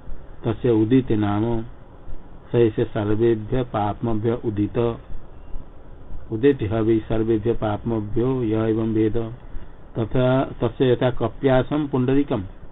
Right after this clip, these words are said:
कपि वानर के आस है, पश्चात भाग जिससे बैठता है, लाल है, उसके समान जो पुंडरीक कमल पुष्प है, कमल पुंडरीकम एवं अक्षिणी,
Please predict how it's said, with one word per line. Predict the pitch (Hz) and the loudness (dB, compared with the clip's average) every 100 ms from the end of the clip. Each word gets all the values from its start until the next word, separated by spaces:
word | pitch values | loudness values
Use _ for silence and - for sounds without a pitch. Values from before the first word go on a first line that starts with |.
| - - - - - - - - | -14 -14 -14 -6 -6 -6 -12 -6
कपि | 110 113 143 127 | -2 0 4 4
वानर | 113 113 120 123 | 4 4 4 2
के | 123 143 | 2 0
आस | 117 117 123 - | 2 2 0 2
है, | 123 110 92 - - - - - | 2 2 0 -4 -8 -8 -8 -4
पश्चात | 117 - 127 | -4 2 2
भाग | 117 113 104 90 - - - - - - - - - - | 4 2 2 -4 -10 -14 -14 -14 -14 -16 -6 -6 -6 -6
जिससे | 110 113 120 | -2 0 0
बैठता | 110 113 - 110 | 0 0 2 0
है, | 95 92 - - - - - | 0 -4 -8 -16 -14 -14 -6
लाल | 110 110 117 107 | 0 4 4 2
है, | 95 - - - - - - - | 0 -8 -8 -8 -8 -14 -16 -4
उसके | 131 - - - - 131 | 0 0 -2 -8 0 0
समान | 127 120 123 123 | 2 0 2 2
जो | 117 | 2
पुंडरीक | 127 123 120 117 117 | 2 4 4 4 2
कमल | - 113 113 | 2 4 2
पुष्प | 107 107 - | 2 -2 -2
है, | 101 95 - - - - - - - - - | -4 -4 -8 -16 -14 -14 -8 -6 -6 -12 -6
कमल | 113 113 123 135 | 0 2 2 0
पुंडरीकम | 117 107 117 123 156 175 180 - - - 120 | 0 2 4 4 4 0 -2 -14 -16 -8 4
एवं | 139 156 139 | 4 6 2
अक्षिणी, | 107 - 104 107 | 0 -4 -6 -6